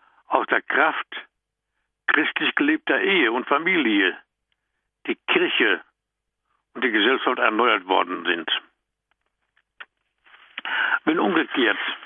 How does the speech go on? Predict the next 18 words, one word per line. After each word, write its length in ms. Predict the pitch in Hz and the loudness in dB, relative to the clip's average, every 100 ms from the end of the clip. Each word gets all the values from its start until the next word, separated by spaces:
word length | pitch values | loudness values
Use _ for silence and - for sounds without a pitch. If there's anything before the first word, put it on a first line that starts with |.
| - - - - - - - - - - - - - | -18 -18 -20 -20 -20 -20 -20 -10 -8 -8 -10 -12 -4
die 60 | - | 0
genannten 480 | 131 139 135 131 117 | 2 2 0 -4 0
Wesenszüge 760 | 131 101 - - 90 78 - - _ _ _ _ _ - - - _ | 0 0 0 2 0 0 -4 -6 _ _ _ _ _ -20 -20 -20 _
oder 240 | - 113 95 | -2 0 0
Wesensgüter 640 | 127 117 98 117 117 98 | 0 0 0 -2 0 0
der 160 | 90 87 | 0 0
Familie, 680 | 101 92 90 82 85 82 76 - - _ _ _ - - - - | -2 0 -4 -4 -2 -2 -2 -6 -14 _ _ _ -18 -14 -14 -6
ich 100 | 131 | -2
nenne 260 | 123 110 | 2 2
sie 100 | 95 | 2
nochmal, 600 | 98 92 87 82 78 - - _ - - - - - - - _ - | 2 0 0 0 0 -2 -8 _ -20 -18 -16 -14 -16 -18 -20 _ -2
die 60 | 98 | 2
Hinordnung 680 | 135 170 156 147 123 117 107 - - - - - - _ _ _ _ _ _ _ _ _ _ _ - | 2 2 2 0 0 0 0 -6 -10 -20 -20 -20 -20 _ _ _ _ _ _ _ _ _ _ _ -10
auf 220 | - 120 120 | 0 0 0
die 140 | 107 | 0
Weckung 320 | 120 127 120 | 0 0 0
neuen 240 | 113 110 107 | 2 2 2
Lebens, 420 | 95 110 127 | 2 0 -2